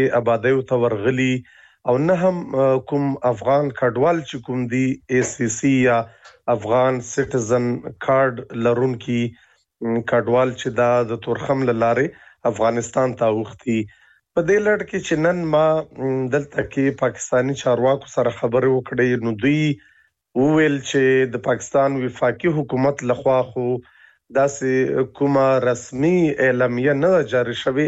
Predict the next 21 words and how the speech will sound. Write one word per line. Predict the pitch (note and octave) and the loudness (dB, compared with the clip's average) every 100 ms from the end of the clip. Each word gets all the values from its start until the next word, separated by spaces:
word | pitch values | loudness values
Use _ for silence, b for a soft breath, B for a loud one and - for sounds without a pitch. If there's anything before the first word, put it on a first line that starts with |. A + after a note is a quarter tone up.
| - | 0
البته، | C3+ B2 C3+ - D#3 E3 D3+ b b b b b - | 0 0 -2 0 0 2 -2 b b b b b -2
اه، | C3 C3+ A#2+ | 2 2 0
ځایي | B2 D#3+ G#3 - | 0 0 0 0
چارواکو | C#3 C3+ C3+ C#3 C3+ | 0 2 0 -2 -2
ما | C3+ C3+ | -2 0
ته | C3 | -2
وویل | C3 C3+ C3 A#2+ | 2 2 2 -2
چې | - B2+ - | -2 -2 -2
ښایي | - C3+ C3+ B2+ B2+ b b - | 0 2 2 -2 -8 b b -4
د | A#2 A#2 | 0 0
اپریل | - C3 C3+ B2+ A#2+ | 0 2 2 2 -2
لسمې | A#2+ - F#3+ D3+ | -2 -2 0 0
نیټې | B2+ - C3+ C3 | 0 0 -2 0
پورې | B2 A#2+ B2 G#2 | -2 0 0 0
دوی | B2+ - | -4 0
ته | B2 A#2 b b b b - A#2 A2 | 0 0 b b b b -12 -6 0
دا | A#2+ A#2 | 2 2
موده | A#2 G#2+ C3 B2+ | 0 0 0 2
وغځول | D#3+ D3 B2+ C3 B2+ A2+ | 2 0 0 0 0 -4
شي، | - B2+ B2 B2+ | -4 -2 -2 0
او | A2+ | 0